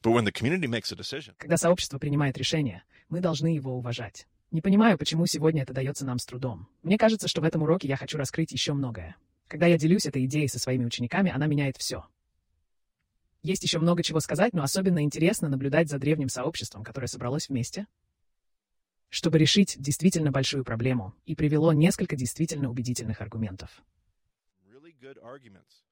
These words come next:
Speaker 2: Они все обсудили и взвесили все варианты. Они решили выбрать милосердие и освободили язычников от обязательств Мааса и Хатора. Давайте и мы найдем в себе мужество следовать их примеру.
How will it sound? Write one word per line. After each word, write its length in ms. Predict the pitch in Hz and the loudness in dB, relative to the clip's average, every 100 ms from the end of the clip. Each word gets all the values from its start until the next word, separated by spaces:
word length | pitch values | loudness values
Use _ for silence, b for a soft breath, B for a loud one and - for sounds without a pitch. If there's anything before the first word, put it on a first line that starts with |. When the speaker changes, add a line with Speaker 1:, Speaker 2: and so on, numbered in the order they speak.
| _ _ | _ _
Speaker 2:
Они 180 | - 170 | -4 -2
все 200 | - 156 | 0 0
обсудили 420 | - 160 170 233 | -2 -4 -2 -2
и 160 | 240 156 | -4 -6
взвесили 420 | 143 160 185 175 | 0 2 2 0
все 220 | - 160 | -2 2
варианты. 480 | 156 160 135 92 - _ _ _ - | 2 2 0 -6 -14 _ _ _ -4
Они 180 | 160 202 | 2 2
решили 320 | 185 196 170 | 4 2 2
выбрать 280 | 175 160 156 | 2 2 2
милосердие 600 | 147 147 208 160 - - | 0 0 0 -2 -4 -10
и 120 | 135 | -8
освободили 480 | - 131 123 160 165 | -6 -4 -4 -2 -2
язычников 600 | 143 185 - 135 95 - | 0 0 0 -2 -8 -16
от 140 | 135 | -10
обязательств 580 | 131 123 156 175 - - _ | -6 0 0 0 -4 -12 _
Мааса 380 | 139 127 143 113 | -4 -2 -2 -4
и 20 | |
Хатора. 420 | - 107 90 87 _ _ | -10 -12 -12 -12 _ _
Давайте 320 | - 160 196 190 | -2 2 2 2
и 40 | |
мы 100 | 175 | 2
найдем 280 | 185 151 160 | 4 4 0
в 40 | |
себе 160 | 143 143 | 0 0
мужество 400 | 170 214 - 175 | 0 0 -2 -6
следовать 380 | 143 139 135 - | -2 2 0 -2
их 100 | - | -6
примеру. 400 | 123 107 85 | -4 -4 -6